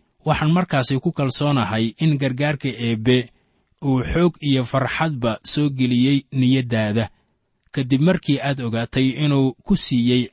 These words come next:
caawiye soo gelaya noloshaada masiixinimo. Haddaba waxaan caadi ahaan ku odhan lahayn, haddii Bawlos uu nala joogo,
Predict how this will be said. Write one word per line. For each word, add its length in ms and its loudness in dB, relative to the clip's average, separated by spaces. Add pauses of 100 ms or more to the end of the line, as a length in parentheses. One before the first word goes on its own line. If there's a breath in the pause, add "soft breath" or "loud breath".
caawiye 680 0 (340)
soo 260 0
gelaya 420 0
noloshaada 600 0
masiixinimo. 720 0 (320)
Haddaba 640 0 (160)
waxaan 340 2
caadi 360 2
ahaan 360 2
ku 180 -2
odhan 340 0
lahayn, 400 2 (220)
haddii 320 0 (100)
Bawlos 460 2
uu 120 -2
nala 260 2
joogo, 580 0